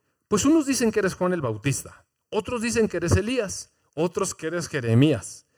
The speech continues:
o alguno de los profetas". Entonces Jesús los confronta y les dice, "Bueno, ¿y ustedes? ¿Ustedes quién dicen que soy?". Mira, esa es una pregunta que cuando nosotros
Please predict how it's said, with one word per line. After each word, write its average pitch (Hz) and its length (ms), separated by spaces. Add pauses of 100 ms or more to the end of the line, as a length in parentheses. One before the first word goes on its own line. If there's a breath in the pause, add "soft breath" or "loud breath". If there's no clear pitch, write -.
(160 soft breath)
o 160 160
alguno 254 320
de 240 60
los 190 120
profetas". 123 600 (220 soft breath)
Entonces 269 380
Jesús 233 260
los 233 140
confronta 185 560
y - 20
les 160 140
dice, 160 200
"Bueno, 220 300
¿y 139 120
ustedes? 220 760 (240)
¿Ustedes 220 520
quién 160 300
dicen 143 480 (180)
que 208 120
soy?". 247 340 (160 soft breath)
Mira, 277 180
esa 262 140
es 254 80
una 262 100
pregunta 202 680 (560)
que 175 400
cuando 175 240
nosotros 226 640